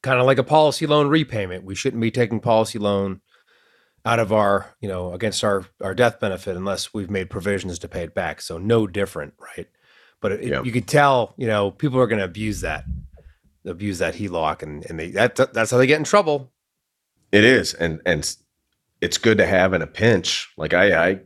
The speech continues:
Speaker 2: I used my heloc when I was starting my real estate business, you know, five, six years ago, whenever that was. And, uh, I had to dig into that heloc some months 'cause I didn't make any money.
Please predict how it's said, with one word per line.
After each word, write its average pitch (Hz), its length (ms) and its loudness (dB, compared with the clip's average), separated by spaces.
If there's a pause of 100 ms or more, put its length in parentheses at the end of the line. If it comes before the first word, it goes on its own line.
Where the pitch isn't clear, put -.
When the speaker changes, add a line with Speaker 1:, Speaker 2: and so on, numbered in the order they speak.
Speaker 2:
I 71 100 -2
used 87 260 -2
my 78 120 -2
heloc 80 580 0 (140)
when 78 140 -10
I 78 60 -4
was 73 140 -4
starting 78 280 -2
my 71 280 -6 (120)
real 85 180 0
estate 73 300 -2
business, 76 520 -4 (120)
you - 80 -20
know, 65 100 -10
five, 71 380 -4
six - 360 -8
years 76 240 -6
ago, 78 260 -6
whenever 73 280 -6
that 71 140 -4
was. 78 300 -4 (680)
And, 76 340 -2
uh, 71 300 -4
I 90 160 4
had 87 240 0
to 76 80 -2
dig 76 220 -4
into 76 140 -6
that 71 180 -4
heloc 87 340 0
some 78 180 -2
months 73 200 -4
'cause 78 120 -8
I 76 60 -2
didn't 80 200 -2
make 80 140 -4
any 76 120 -4
money. 82 460 -4